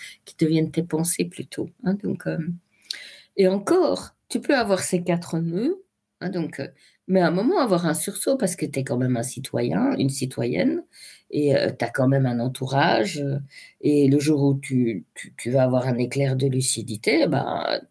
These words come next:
tu, tu vas trouver recours. Donc, donc, il te faut un nœud suivant pour y rester, tu vois. C'est quand t'as plus de recours. Hein, quand tu es hors des droits citoyens ou que,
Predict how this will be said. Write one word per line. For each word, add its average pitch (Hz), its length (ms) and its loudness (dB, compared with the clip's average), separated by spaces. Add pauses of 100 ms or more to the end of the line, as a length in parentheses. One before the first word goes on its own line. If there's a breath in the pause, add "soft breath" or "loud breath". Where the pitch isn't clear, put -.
tu, - 220 -10
tu - 160 -12
vas - 220 -10 (120)
trouver 131 320 -2
recours. 190 640 0 (280)
Donc, 139 300 -12 (500 soft breath)
donc, 160 200 -2
il 175 80 2
te 170 60 -6
faut 165 140 2
un 139 100 4
nœud 143 160 4
suivant 240 640 2
pour 160 260 -2
y 156 140 0
rester, 147 480 -4 (140)
tu - 120 -8
vois. - 180 -4 (360 soft breath)
C'est - 160 -2
quand 143 160 0
t'as 139 100 -2
plus 175 160 0
de 196 80 4
recours. 170 560 0 (560)
Hein, 185 160 -4
quand 147 280 0
tu 143 120 -4
es 135 140 2
hors 180 180 4
des 170 140 4
droits 160 240 0
citoyens 175 800 0
ou 170 100 2
que, - 140 -6